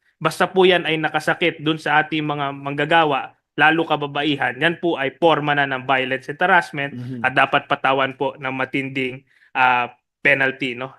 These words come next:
Speaker 1: Ah, again po, nagpapasalamat po kami sa opisina nyo po at sana mag-work together pa po tayo dun sa mga legislation, kagaya po ng wage theft prevention nyo, at yung amin naman po, yung sa violence and harassment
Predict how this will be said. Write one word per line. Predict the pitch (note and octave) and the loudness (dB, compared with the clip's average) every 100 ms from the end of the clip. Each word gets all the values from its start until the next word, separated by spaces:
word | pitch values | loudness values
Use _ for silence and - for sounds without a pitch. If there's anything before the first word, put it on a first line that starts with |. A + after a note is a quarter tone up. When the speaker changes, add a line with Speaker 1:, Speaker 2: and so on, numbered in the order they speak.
| D#3 | 2
Speaker 1:
Ah, | C3 B2+ B2+ | 4 4 2
again | C3+ F#3+ | 2 0
po, | F#3+ F#3 | 2 0
nagpapasalamat | C#3+ C#3 C3+ C#3+ D3 C#3 C3+ C#3 C3+ - | 0 0 0 -2 -2 0 0 0 -4 -2
po | D3 D3 | -6 -2
kami | C#3+ C#3 B2 _ _ _ _ | -2 -2 -6 _ _ _ _
sa | - B2+ B2+ B2 B2+ - | 0 2 4 2 -2 -6
opisina | D3 D#3+ E3 D#3+ | -4 0 2 2
nyo | E3 F3 | 4 2
po | D#3+ C#3 | 0 -2
at | C3 | -2
sana | - D#3+ E3 E3+ | 0 2 2 0
mag-work | C#3+ C3+ - - D3 D3+ - | -2 -6 -10 -4 -2 -2 -4
together | D3 C#3+ C#3 C#3+ - | -4 -4 -2 -4 -6
pa | C3+ | -8
po | C#3+ C#3 | -10 -6
tayo | C3+ C3 C3+ - _ _ _ C#3 | -4 -2 -6 -10 _ _ _ -8
dun | C#3 | -6
sa | C#3+ | -4
mga | C3+ C3 | -4 -2
legislation, | C3 C#3+ C#3 D#3 D#3 C#3+ D#3 D#3 D3+ B2 | -2 -2 -4 -4 -4 -2 -2 -2 -4 -8
kagaya | B2+ C3 C3+ | -4 -2 -2
po | C#3 | -4
ng | C3+ | -6
wage | C3 C#3 - | -4 -4 -6
theft | C#3 C3+ | -8 -8
prevention | C#3 C3 C3 C3+ E3 | -6 -4 -4 -4 -4
nyo, | D#3 D#3 - _ _ | -4 -10 -12 _ _
at | C#3 - | -4 -2
yung | C3+ C#3 | -4 0
amin | C#3 C#3+ C#3 | 0 0 -4
naman | C3+ C3+ | -4 -6
po, | B2+ C3 | -4 -6
yung | B2+ | -6
sa | B2 B2 | -8 -6
violence | B2+ B2 B2 A#2+ - | -2 -2 -4 -6 -10
and | B2 | -10
harassment | A#2+ A#2+ - C3 A#2 | -8 -8 -10 -14 -14